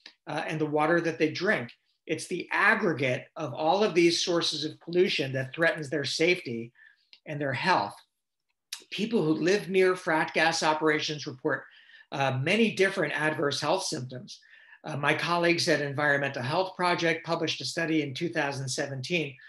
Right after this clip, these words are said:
looking at health symptoms of adults residing within one kilometer of, uh,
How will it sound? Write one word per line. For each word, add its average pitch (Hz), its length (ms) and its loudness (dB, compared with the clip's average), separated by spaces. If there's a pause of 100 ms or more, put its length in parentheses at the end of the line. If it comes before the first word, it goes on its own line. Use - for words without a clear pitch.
(300)
looking 202 320 0
at 156 80 4
health 175 260 0
symptoms 151 520 -2
of 135 100 -6
adults 160 500 0
residing 151 500 0
within 143 360 -4
one 156 240 -2
kilometer 143 800 -2 (380)
of, 147 200 -6
uh, 147 460 2